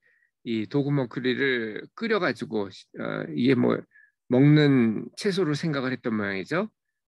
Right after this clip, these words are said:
어, 끓여서 먹었는데 뭐 온 가족이 다 고생을 하고 아이는 죽었다는 그런 보도도 있었습니다. 자, 그래서 이걸 사용할 때는 항상 의사 감독으로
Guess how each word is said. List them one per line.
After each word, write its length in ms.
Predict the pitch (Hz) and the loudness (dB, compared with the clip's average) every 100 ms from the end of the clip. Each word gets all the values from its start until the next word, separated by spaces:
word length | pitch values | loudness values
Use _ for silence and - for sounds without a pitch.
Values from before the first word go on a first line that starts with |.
| _ _ | _ _
어, 320 | 117 104 101 | -8 -8 -6
끓여서 400 | - 185 180 180 | -2 0 0 0
먹었는데 760 | 131 117 123 123 123 170 165 - _ _ _ _ _ _ _ _ _ | 0 0 0 0 0 -2 -2 -8 _ _ _ _ _ _ _ _ _
뭐 340 | - 120 110 110 _ - | -6 -4 -4 -6 _ 0
온 180 | 156 175 | 2 2
가족이 400 | 147 135 123 117 | 0 -2 -2 -4
다 400 | 113 113 104 101 | -4 -4 -6 -8
고생을 360 | - 117 117 123 | -6 -4 -2 -2
하고 440 | 127 123 156 180 - _ _ _ _ | -4 -2 -2 -2 -6 _ _ _ _
아이는 420 | - 113 127 131 | -6 -2 0 -2
죽었다는 1080 | - 117 127 - 120 117 113 104 98 90 104 | -4 -4 -4 -4 -4 -2 -2 -4 -6 -8 -10
그런 640 | - 110 107 104 98 90 - - | -8 -6 -4 -4 -6 -8 -12 -16
보도도 380 | _ 120 123 117 | _ -4 -2 -2
있었습니다. 840 | 135 - 110 - 98 90 92 - _ _ _ _ _ _ _ _ _ _ _ _ _ | -2 -4 -10 -10 -8 -6 -6 -8 _ _ _ _ _ _ _ _ _ _ _ _ _
자, 120 | 151 | 4
그래서 520 | 151 156 147 156 165 151 | 6 4 4 4 4 4
이걸 220 | 143 156 | 4 2
사용할 340 | 214 214 196 | 2 0 0
때는 340 | - 147 156 156 | -2 -2 0 0
항상 340 | 165 156 151 131 | -2 -2 -2 0
의사 260 | 143 165 | 0 -2
감독으로 680 | 143 131 135 135 135 180 196 | -2 -2 -2 -2 0 0 -2